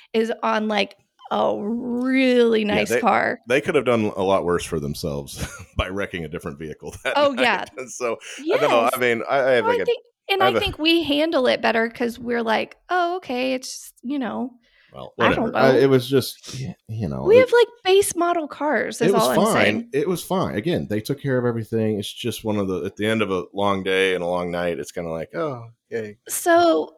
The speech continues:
Speaker 1: that was Logan's office Christmas party,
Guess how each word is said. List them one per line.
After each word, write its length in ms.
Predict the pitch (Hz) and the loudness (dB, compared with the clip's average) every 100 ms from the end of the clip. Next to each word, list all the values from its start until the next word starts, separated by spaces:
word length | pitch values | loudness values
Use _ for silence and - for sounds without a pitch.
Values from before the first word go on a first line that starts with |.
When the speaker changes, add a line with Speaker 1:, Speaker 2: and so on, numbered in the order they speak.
| _ - | _ -14
Speaker 1:
that 480 | 247 277 254 294 | -2 2 2 2
was 460 | 320 330 330 - - _ - | 0 -2 -2 -6 -16 _ -8
Logan's 460 | 269 262 262 247 - | -2 0 0 -2 0
office 360 | 226 233 262 - | 0 0 -2 -4
Christmas 460 | - 226 - 208 | -4 -4 -2 -4
party, 720 | - 226 233 214 - - - | -4 -4 -2 2 2 0 -4